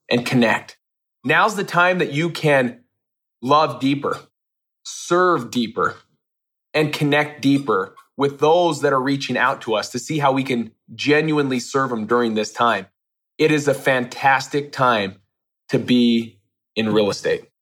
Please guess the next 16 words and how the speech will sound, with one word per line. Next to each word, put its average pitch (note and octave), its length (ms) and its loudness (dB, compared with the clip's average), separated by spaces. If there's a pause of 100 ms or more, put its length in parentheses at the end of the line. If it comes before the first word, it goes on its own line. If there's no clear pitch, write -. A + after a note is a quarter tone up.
(360)
An C#3 100 2
incredible D#3 680 0
opportunity C3+ 1040 0 (360)
sits D3 440 -2
in C3+ 80 0
front C3 320 0
of G2 100 -4
us F#2 360 -4 (520)
to C3 80 -2
be A#2+ 120 0
able B2+ 160 2
to A#2 40 0
serve A#2+ 460 -2
people A2+ 260 0
with G#2 160 0
excellence. E2+ 560 -4